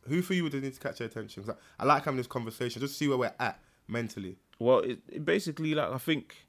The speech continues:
Speaker 2: it starts, it starts with the, the, the big corporations,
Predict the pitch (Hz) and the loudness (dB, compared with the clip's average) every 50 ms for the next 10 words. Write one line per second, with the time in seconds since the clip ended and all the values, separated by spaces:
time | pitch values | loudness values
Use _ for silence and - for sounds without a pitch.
0 | _ _ _ - 90 - - - - 151 143 - - - - - - - - _ | _ _ _ -4 -4 -4 -4 2 6 6 6 6 6 2 -6 -10 -10 -14 -16 _
1 | _ _ _ _ _ _ _ _ _ _ _ _ _ _ _ _ - 117 - - | _ _ _ _ _ _ _ _ _ _ _ _ _ _ _ _ -2 -2 2 4
2 | 175 165 - - - 139 127 113 107 110 120 117 110 107 107 104 101 - 113 107 | 4 4 4 2 2 0 0 0 2 4 6 8 8 6 6 2 0 2 4 4
3 | 104 101 101 92 - 101 90 - 127 117 - - - 117 110 - - 117 131 139 | 4 4 2 0 -4 -8 0 0 0 0 0 0 0 0 0 0 0 0 0 0
4 | 135 - 95 90 87 - - | -2 -4 -8 -10 -10 -12 -18